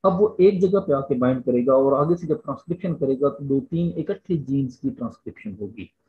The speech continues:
ठीक है। तो operon जो है वो तीन चार जीन्स का एक group होता है, जो तीन चार जीन्स इकट्ठे at a time transcribe होते हैं। इनसे जो आरएनए बनेगा, जाहिर बात है वो आरएनए क्या होगा, वो आरएनए हम उसको polycistronic आरएनए कहेंगे,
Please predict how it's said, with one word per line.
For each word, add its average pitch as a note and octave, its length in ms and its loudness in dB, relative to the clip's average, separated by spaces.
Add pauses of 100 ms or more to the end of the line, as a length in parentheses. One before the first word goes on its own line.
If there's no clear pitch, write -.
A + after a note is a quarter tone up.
(280)
ठीक B2 160 -6
है। - 340 -4 (260)
तो D3+ 140 2
operon D3 460 2
जो D3+ 60 2
है D3 140 4
वो C#3+ 120 0
तीन C3+ 240 -6
चार C#3 340 0
जीन्स C3 180 -2
का C3+ 120 -2
एक C3 320 -2
group F3 260 2
होता A#2 220 -8
है, A#2 100 -2
जो B2 220 -4
तीन C#3 180 -8
चार C3 320 0
जीन्स C3 180 -4
इकट्ठे D3 560 -4
at B2+ 80 -4
a - 60 -2
time C#3 420 -2
transcribe A2+ 520 -6
होते G#2+ 220 -10
हैं। - 220 -10 (440)
इनसे G#3 320 0
जो F3+ 160 0
आरएनए D#3 380 2
बनेगा, C#3 340 2
जाहिर C3 280 0
बात C#3 220 -2
है C3+ 80 0
वो C#3 140 0
आरएनए C#3 460 0
क्या C#3 180 -2
होगा, B2+ 340 -2 (380)
वो C#3 140 0
आरएनए C3 560 0
हम B2+ 180 -4
उसको B2+ 220 -8 (140)
polycistronic D3+ 840 2
आरएनए G#2+ 400 -2
कहेंगे, G#2 440 -8